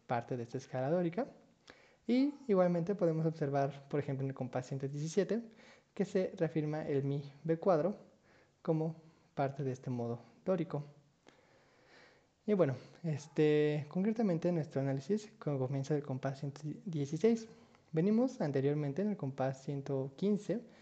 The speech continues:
de una cadencia sobre fa. Eh, esto lo podría explicar, eh, más adelante, pero, pues, básicamente es una cadencia sobre la repercusión de re hipodórico, ya que, por ejemplo, en el compás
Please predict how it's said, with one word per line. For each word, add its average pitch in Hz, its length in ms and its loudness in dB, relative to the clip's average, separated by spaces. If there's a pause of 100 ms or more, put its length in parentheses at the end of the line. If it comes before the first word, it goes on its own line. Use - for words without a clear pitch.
(260)
de 143 80 4
una 143 200 0
cadencia 139 640 0 (200)
sobre 123 320 -6
fa. - 340 2 (960)
Eh, 131 500 0
esto 143 220 -2
lo 131 100 0
podría 131 220 -2
explicar, 131 440 0 (460)
eh, 117 540 -6
más 139 180 -4
adelante, 202 460 2
pero, 190 340 2 (480)
pues, 196 140 2
básicamente 175 640 4
es 170 160 -2
una 147 260 0
cadencia 139 440 0
sobre 131 240 -2
la 127 120 0
repercusión 151 720 -2
de 139 100 0
re 123 140 0
hipodórico, 165 560 0 (640)
ya 131 200 -2
que, 135 180 -2 (120)
por 156 120 0
ejemplo, 160 480 0 (100)
en 165 140 0
el 139 160 -2
compás 127 720 -2